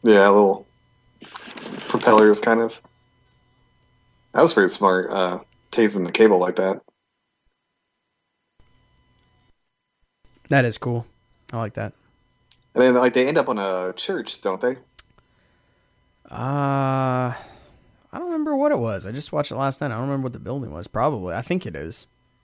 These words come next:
Speaker 1: I think, yeah, 'cause it always reminded me of the ending of The Crow.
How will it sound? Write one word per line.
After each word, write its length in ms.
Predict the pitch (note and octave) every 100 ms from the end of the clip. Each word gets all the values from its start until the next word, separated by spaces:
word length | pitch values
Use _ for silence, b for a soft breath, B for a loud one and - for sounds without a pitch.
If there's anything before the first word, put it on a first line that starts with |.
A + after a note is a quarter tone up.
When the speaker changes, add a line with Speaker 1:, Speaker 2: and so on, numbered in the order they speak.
| _
Speaker 1:
I 60 | -
think, 200 | - E3
yeah, 160 | D#3 B2+
'cause 200 | C#3+ C3+
it 40 |
always 240 | C#3+ D3
reminded 320 | C3 B2 B2 A#2
me 60 |
of 80 | A2
the 120 | G2
ending 200 | G2+ A2
of 80 | G#2+
The 100 | F2+
Crow. 540 | - - G#2+ F#2+ F#2